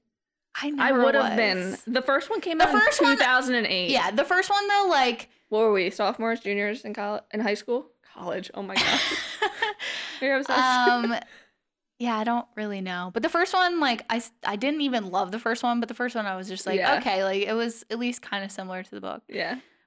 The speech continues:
Speaker 1: But, like, from there, I was just like, "I can't." I, you know what? I didn't read the books. I have all four
Speaker 2: <laughs>
Speaker 1: books. I read the first two,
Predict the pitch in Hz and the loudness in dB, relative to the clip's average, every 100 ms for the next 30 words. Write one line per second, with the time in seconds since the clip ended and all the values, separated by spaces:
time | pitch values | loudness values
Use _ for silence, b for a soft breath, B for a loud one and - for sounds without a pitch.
0 | _ 247 220 214 151 208 - - _ _ | _ -2 2 2 0 -4 -10 -20 _ _
1 | _ _ _ - 262 269 214 196 190 143 | _ _ _ -6 0 0 0 0 0 0
2 | 165 170 175 - - 160 170 202 220 180 | -2 -6 -10 -10 -10 -12 -10 -8 -6 -8
3 | 147 - - 175 165 160 - 302 - 254 | -12 -16 -16 -12 -12 -10 -6 -6 -4 -2
4 | 262 262 285 320 - _ _ _ _ - | 2 4 4 2 -2 _ _ _ _ -8
5 | 233 196 214 214 - 175 170 170 170 - | -4 -2 0 -2 -4 -8 -8 -10 -10 -8
6 | - 214 220 - 208 240 - 202 214 - | -2 -2 0 0 0 2 2 2 0 -2
7 | 202 208 196 185 - 269 - - b b | 0 0 2 2 4 2 -2 -12 b b
8 | b b b - 214 214 208 214 220 190 | b b b -2 0 0 0 0 0 -2
9 | 208 - 214 226 - - - - 214 196 | -4 -2 0 0 -4 -8 -10 -2 2 4
10 | 208 269 | 2 0